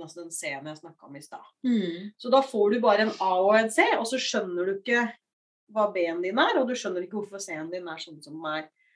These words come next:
Speaker 1: Og skriving kan jo også da kanskje gi noe tanker rundt hva den B-en kan være. Hvis, hvis jeg satte meg ned da og skrev om den pizzaen, nå skulle jeg ha vært glad, hva var det som skjedde?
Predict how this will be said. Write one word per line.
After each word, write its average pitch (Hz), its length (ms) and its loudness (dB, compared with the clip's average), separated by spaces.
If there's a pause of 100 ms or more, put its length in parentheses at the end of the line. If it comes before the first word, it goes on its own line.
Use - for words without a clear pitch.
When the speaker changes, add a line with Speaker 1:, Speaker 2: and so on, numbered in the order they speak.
(380)
Speaker 1:
Og 240 60 -10
skriving 262 640 2
kan 226 160 0
jo 240 100 0
også 269 220 0
da 226 160 0
kanskje 220 320 -6
gi 190 400 -12
noe 233 300 -2 (840)
tanker 226 460 -6
rundt 214 240 -4
hva 190 240 4
den 180 260 0
B-en 180 300 0
kan 254 160 -4
være. 294 440 8
Hvis, 262 180 -4 (140)
hvis 247 260 -8
jeg 233 100 0
satte - 240 2
meg 240 140 4
ned 440 160 6
da 208 100 8
og 185 80 0
skrev 180 300 2
om 185 80 -2
den 175 180 -2
pizzaen, 170 440 -4 (640)
nå 254 180 6
skulle 254 260 -4
jeg 196 140 0
ha 196 100 2
vært 202 240 0
glad, 370 360 6
hva 226 240 -2
var 202 200 0
det 196 80 -12
som 240 140 -6
skjedde? 262 240 6